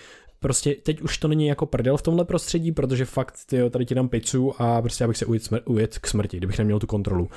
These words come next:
Jo, protože tam mě vede to prostředí, tam mě vedou ty geny, tam mě vede ta evoluční přednastavení hledat prostě hodně tuku a cukru dohromady. Give me that shit, jakože. A teď najednou, OK,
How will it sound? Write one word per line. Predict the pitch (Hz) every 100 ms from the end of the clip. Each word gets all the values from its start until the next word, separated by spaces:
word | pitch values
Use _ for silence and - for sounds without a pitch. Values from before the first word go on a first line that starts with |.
| - -
Jo, | 127
protože | 123 127
tam | 135
mě | 139
vede | 131 135
to | 123
prostředí, | 117 110 - 92
tam | 110
mě | 113
vedou | 120 123
ty | 120 120
geny, | 117 98
tam | 98
mě | 110
vede | 107 123 120 110 - -
ta | 127
evoluční | - 120 117 - 123
přednastavení | - 120 117 120 117
hledat | 110 113 117
prostě | - 113 - 107
hodně | 113 120
tuku | 120 117 117
a | 104
cukru | 113 120
dohromady. | 110 110 113 92 82 - -
Give | 107 127 131
me | 123
that | 98 -
shit, | 92 -
jakože. | 98 87 - - - - - -
A | 117 113 113 _ _ _
teď | 131
najednou, | 143 139 135 139 151
OK, | 139 143